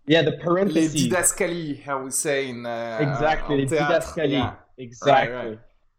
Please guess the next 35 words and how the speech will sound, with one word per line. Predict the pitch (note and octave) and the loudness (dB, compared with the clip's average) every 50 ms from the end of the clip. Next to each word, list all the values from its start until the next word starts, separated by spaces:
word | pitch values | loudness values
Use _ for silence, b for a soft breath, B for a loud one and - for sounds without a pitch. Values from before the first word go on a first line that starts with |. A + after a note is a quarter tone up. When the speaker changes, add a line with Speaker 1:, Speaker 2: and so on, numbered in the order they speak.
| _ - - | _ -14 -12
Speaker 1:
Exactly. | B2 A#2 A2+ G#2+ - C3+ - F#3 G3+ | -10 -10 -10 2 6 6 6 8 6
Speaker 2:
I | A3 A3+ | 6 4
know, | A3+ - A2 G#2+ | 2 0 -2 -4
I, | D#3+ E3 | -4 -2
Speaker 1:
And | D3+ D#3 | -2 -2
the | D#3 D#3 | -2 -2
Speaker 2:
I, | D#3 | 0
Speaker 1:
dude, | - G3 A3+ A3+ F#3+ | 2 2 4 4 4
he | D3+ D#3+ D#3+ | 2 2 4
just | E3 F3 D#3 D#3 | 4 4 2 2
Speaker 2:
he | C3+ | -2
just | D#3+ D#3+ D3+ - | -6 -8 -8 -6
freaked | - F3+ E3+ D3+ | -4 -4 -2 0
out. | E3+ E3 E3 E3+ E3+ E3+ - - | 0 0 0 -2 -2 -6 -10 -14
He | D3 | -10
just | C3 C#3 C#3 A#2+ A2 A2 A#2 | -8 -8 -8 -8 -10 -12 -16
d-, | C3+ B2+ A#2+ | -18 -12 -6
didn't | C3+ D#3 D3+ D3+ | -4 -4 -4 -2
want | D3 D3 D3 D3 D3 | -2 -4 -4 -4 -4
them. | D3+ D3+ D3+ D3 C#3+ - _ _ _ | -6 -8 -8 -10 -16 -20 _ _ _
Speaker 1:
He | - F#3 G3 | 4 6 6
ju-, | A3 B3+ | 8 6
he | - - A3 F#3+ | 4 4 2 0
freaked | - - - A#3+ B3+ G#3+ - B3 | -4 -2 -2 -2 -2 -2 2 4
out. | A3+ G3+ G#3 - - | 6 6 6 6 4
He | F#3 F3+ | 0 0
freaked | C#3+ - G#3 G#3+ G#3+ - | 0 0 -2 -2 0 2
out. | G#3 F#3 | 2 2
He | E3+ - | 2 4
took | - G3 G3 | 2 2 0
a | F#3 C#3 | 0 -2
pen | - G3+ F#3+ E3 D#3 - | 0 0 2 2 0 0
and | D#3 D3+ D3+ | -2 0 0
he | E3 E3+ | 2 2
just, | D#3+ D#3+ D3+ C#3 | 2 0 -2 -2